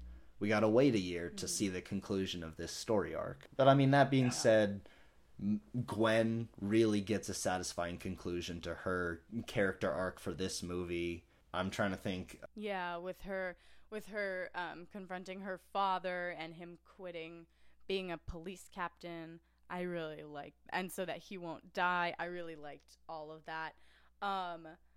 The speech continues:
Speaker 1: The more that I think about it, it kind of is a satisfying experience if you look at it as Gwen's movie. If you forget Miles's journey entirely,
Speaker 2: Mm-hmm.
Speaker 1: like, as,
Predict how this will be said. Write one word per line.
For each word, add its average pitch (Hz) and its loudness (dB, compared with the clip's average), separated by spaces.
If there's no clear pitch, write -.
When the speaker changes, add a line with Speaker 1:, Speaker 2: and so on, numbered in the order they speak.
Speaker 1:
The 117 2
more 135 8
that 170 8
I 110 8
think 135 0
about 98 2
it, 90 0
it 104 -2
kind 147 2
of 117 4
is 147 0
a 98 -2
satisfying 87 0
experience 80 -6
if 107 -2
you 107 4
look 98 0
at 104 2
it 101 0
as 90 -4
Gwen's 90 -2
movie. 120 0
If - -2
you 107 2
forget 117 2
Miles's 104 0
journey 101 -2
entirely, 107 0
Speaker 2:
Mm-hmm. 98 -12
Speaker 1:
like, 95 0
as, 101 0